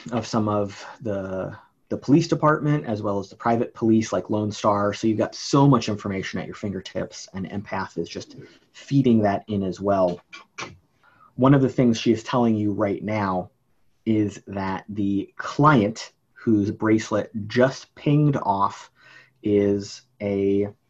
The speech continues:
pretty well-to-do troll. He is from one of the wealthier business families in the city. Uh, his name is Finnegan.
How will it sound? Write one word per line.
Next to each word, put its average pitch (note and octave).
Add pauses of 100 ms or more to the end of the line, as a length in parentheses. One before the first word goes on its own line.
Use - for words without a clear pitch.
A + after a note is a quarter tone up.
(920)
pretty D4
well-to-do A#2+ (340)
troll. - (460)
He A2+
is A2
from A2+
one A#2+
of G#2+
the G#2+
wealthier A2+
business G2+
families F#2+
in G2+
the G2
city. C3+ (1400)
Uh, F#2
his G#2+
name G2+
is -
Finnegan. D3+